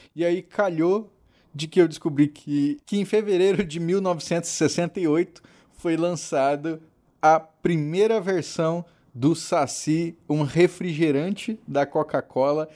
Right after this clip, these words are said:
feito de leite de soja. Olha aí, é. <laughs> Não devia ser um refrigerante lá muito bom, né? Tanto que foi cancelado. <laughs> Mas a gente, eu encontrei, graças a esse post que eu fiz,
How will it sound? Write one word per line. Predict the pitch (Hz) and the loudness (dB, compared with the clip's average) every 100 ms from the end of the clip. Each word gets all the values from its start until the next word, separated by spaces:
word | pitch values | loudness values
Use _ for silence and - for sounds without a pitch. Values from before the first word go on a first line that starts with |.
| - | -20
feito | - - 156 175 170 160 | -20 0 4 4 2 -4
de | 143 | -2
leite | 139 180 202 | 0 0 -2
de | 165 | -6
soja. | 151 - 127 139 104 98 - _ _ _ | -6 -2 0 0 -2 -8 -12 _ _ _
Olha | - 131 | -8 -2
aí, | 127 117 110 | 0 2 -2
é. | - - | -4 -4
<laughs> | 139 - 135 - - 147 156 156 - | -4 -4 -14 -14 -20 -20 -18 -16 -6
Não | 143 | -2
devia | 151 156 170 | -2 0 0
ser | 170 185 | 0 0
um | |
refrigerante | 170 - 185 175 160 170 185 | -2 -2 0 0 0 -2 0
lá | 165 | 0
muito | 175 196 160 | 0 -6 0
bom, | 175 165 | 2 2
né? | 139 | -2
Tanto | 135 135 139 | -2 -2 -2
que | - | -2
foi | 165 151 | -2 -2
cancelado. | 156 156 - 165 165 170 143 117 - 339 _ | -2 -4 0 0 2 2 0 -2 -12 -18 _
<laughs> | _ - 131 - | _ -20 -20 -14
Mas | 139 151 170 156 - | -4 0 0 0 -4
a | 170 | 0
gente, | 147 170 156 180 | 2 0 -4 -2
eu | 165 | 0
encontrei, | 190 - 190 160 147 151 170 | 0 2 2 2 -2 0 0
graças | 143 156 165 147 | 0 0 -2 0
a | |
esse | 143 - | -2 -2
post | - 139 139 - | -2 0 0 -2
que | |
eu | 127 | -4
fiz, | - 160 175 | -2 -2 -2